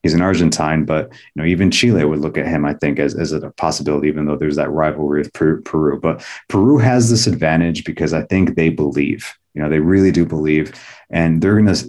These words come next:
you're gonna wa-, you're gonna see that stadium, Nas-, the, the Estadio Nacional de Lima look like, uh, you know, just a, a, a firecracker of an, of an environment.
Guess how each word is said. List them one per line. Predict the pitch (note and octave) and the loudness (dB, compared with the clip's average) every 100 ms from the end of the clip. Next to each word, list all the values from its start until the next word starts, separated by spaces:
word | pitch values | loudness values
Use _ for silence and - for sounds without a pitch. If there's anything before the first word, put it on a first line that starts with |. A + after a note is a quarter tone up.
| G2+ | 0
you're | F#2+ G2+ | 2 2
gonna | G2+ F2+ | 2 2
wa-, | F#2+ G#2+ | 2 2
you're | A2 | 2
gonna | G#2+ | 2
see | - G#2 | 2 0
that | G2 F2+ | 2 0
stadium, | - F#2 F#2 F2 | 0 2 2 2
Nas-, | F2 E2+ | 0 -4
the, | - F2 D2+ | -6 -6 -2
the | E2+ | -2
Estadio | E2 F2+ F2+ | 0 0 2
Nacional | F2 E2 E2+ E2 E2 | 2 0 -2 0 0
de | D#2+ | 0
Lima | D#2+ E2+ D#2+ D#2+ E2 | 0 0 0 -2 -2
look | E2+ E2+ | -4 -2
like, | D#2+ D#2 D2+ - - - _ _ | 0 0 -2 -10 -20 -20 _ _
uh, | E2 E2 D#2+ D#2 D2+ D2 C2+ - | -2 0 2 2 0 -2 -8 -8
you | E2+ | -4
know, | D#2+ | -4
just | - F2 - | -2 -2 -2
a, | D#2+ - - - - - F2+ | -6 -8 -14 -18 -16 -12 -10
a, | F#2 | -6
a | F#2+ | -6
firecracker | - F#2 F2+ E2 E2+ D#2+ E2 | -2 0 0 -2 -2 -2 -2
of | D2+ D#2+ | -2 -4
an, | - | -6
of | D#2+ | -4
an | D#2+ | -2
environment. | D2 D2+ D2+ C#2 D#2+ - | -2 -2 0 -2 -4 -8